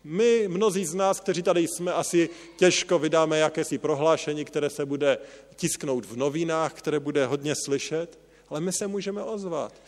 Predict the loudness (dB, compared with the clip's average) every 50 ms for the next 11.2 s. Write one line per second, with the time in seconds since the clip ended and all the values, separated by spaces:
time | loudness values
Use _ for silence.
0 | -20 _ -10 -10 -6 -4 -4 -4 -4 -2 -2 -2 -2 -2 -4 -2 -2 -4 -4 -4
1 | -6 -8 -8 -8 -8 -8 -6 -4 -4 -4 -4 -4 -6 -8 -8 -8 -14 -14 -12 -10
2 | -8 -8 -8 -10 -12 -16 _ _ _ _ _ _ -20 _ _ -4 0 2 2 2
3 | 2 0 0 -2 0 2 2 2 2 0 0 -4 -4 -4 -4 -4 -8 -8 -6 -6
4 | -8 -6 -6 -6 -6 -6 -6 -4 -4 -4 -4 -4 -4 -6 -6 -6 -8 -8 -10 -12
5 | -16 -16 -18 -20 _ _ _ -20 -20 -20 -10 -8 -4 -2 -2 0 0 -2 -2 -2
6 | -2 0 -2 -2 -2 -2 -2 -2 -2 -2 -4 -6 -4 -2 -4 -4 -2 -4 -4 0
7 | 0 0 0 -2 -4 -6 -6 -6 -4 -6 -8 -8 -6 -4 -4 -4 -4 -4 -8 -12
8 | -10 -8 -6 -6 -6 -6 -4 -4 -4 -4 -4 -8 -14 -20 -20 -20 -20 _ -6 -6
9 | -4 -2 -2 -2 -2 0 0 -2 -2 0 -2 -2 -4 -4 -2 -2 -2 0 0 -2
10 | -2 -2 -2 -2 -4 -4 -4 -4 -6 -6 -8 -12 -16 -16 -8 -6 -6 -4 -2 0
11 | 0 0 0 -2